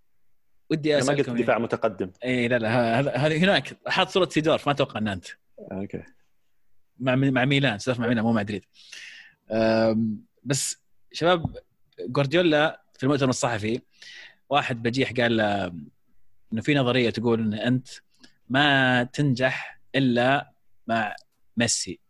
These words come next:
Speaker 1: و-، وإنك ما نجحت برشلونة إلا مع ميسي وتشافي وانيستا. ورد عليه، قال له: "صح، يعني أنا كان، أنا محظوظ إن كان عندي هذول اللاعبين، وهم اللي ساعدوني إني أفوز بالبطولات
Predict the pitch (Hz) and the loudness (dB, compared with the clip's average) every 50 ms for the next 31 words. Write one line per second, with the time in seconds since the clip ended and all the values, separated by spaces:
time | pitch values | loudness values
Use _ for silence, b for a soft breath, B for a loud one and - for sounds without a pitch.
0 | _ - 104 101 101 95 92 87 80 - - 87 107 113 - 147 143 135 127 - | _ -8 -6 -4 -4 -4 -4 -6 -6 -6 -6 -4 -4 -2 0 0 0 0 -2 -2
1 | 117 113 127 127 123 120 117 110 113 135 135 - - 127 117 107 - 131 127 120 | -2 -2 0 0 0 0 0 0 0 0 0 0 0 0 0 0 2 2 0 2
2 | 117 113 110 107 104 101 104 101 - - - - _ _ _ B B B B B | 0 -2 -2 -2 -2 -2 -2 -4 -4 -6 -12 -16 _ _ _ B B B B B
3 | B B B B _ - - 220 - _ _ _ _ - 262 208 151 135 127 127 | B B B B _ -14 -14 -14 -14 _ _ _ _ -2 0 2 2 2 4 4
4 | 139 160 180 202 202 196 254 214 - - - - - - _ _ - - - - | 4 4 2 2 0 0 0 -2 -2 -4 -12 -20 -20 -20 _ _ -20 -20 -20 -20
5 | - - - 107 101 107 117 127 139 135 131 120 - 143 - 143 151 143 151 151 | -20 -16 -12 -8 -4 -2 0 2 2 2 2 2 0 0 0 0 0 2 2 2
6 | 165 185 180 139 120 117 113 123 117 117 117 117 113 110 110 110 101 104 113 147 | 2 2 2 2 2 0 0 0 0 2 2 2 2 2 2 0 0 0 0 0
7 | 175 190 180 160 190 196 170 143 127 120 117 107 107 - - - 127 110 117 143 | 2 2 2 2 2 2 2 2 2 2 2 2 0 -2 -4 -2 -2 0 2 2
8 | 127 117 113 113 117 107 101 - 117 101 104 101 101 101 - 107 107 107 104 - | 2 2 2 2 2 0 0 0 0 -2 -2 -2 -6 -6 -4 -2 0 0 -2 -2
9 | - | -6